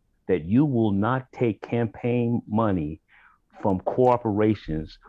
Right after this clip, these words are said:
whether they are healthcare companies or corporations, from the one percent? Can you say that now?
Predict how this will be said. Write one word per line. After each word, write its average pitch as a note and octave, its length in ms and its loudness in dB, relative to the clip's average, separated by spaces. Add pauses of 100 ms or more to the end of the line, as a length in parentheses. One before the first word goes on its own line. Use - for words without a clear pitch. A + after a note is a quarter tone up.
(120)
whether G#2 240 2
they G2 160 2
are E2+ 100 0
healthcare - 540 0
companies C#3 320 -4
or - 40 -8
corporations, G#2 920 -2 (300)
from G2 120 -2
the F2+ 60 2
one G2 240 0
percent? F#2 420 -6
Can D3 200 0
you C#3 100 2
say A#2+ 220 0
that F#2 280 0
now? E2+ 380 -2